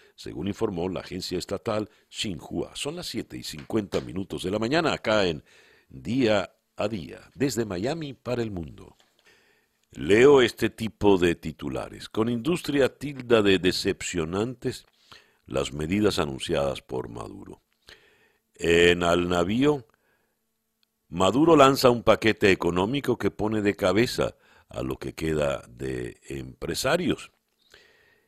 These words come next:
Y, eh, el economista Leonardo Buniac,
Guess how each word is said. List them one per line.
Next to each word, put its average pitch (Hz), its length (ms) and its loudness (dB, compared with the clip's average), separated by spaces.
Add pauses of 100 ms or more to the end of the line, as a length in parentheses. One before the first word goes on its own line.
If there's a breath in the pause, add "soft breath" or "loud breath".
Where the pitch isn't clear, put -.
(400 soft breath)
Y, 95 920 0
eh, 78 480 0
el 71 140 -6
economista 90 760 0
Leonardo 73 920 -4
Buniac, 69 640 -8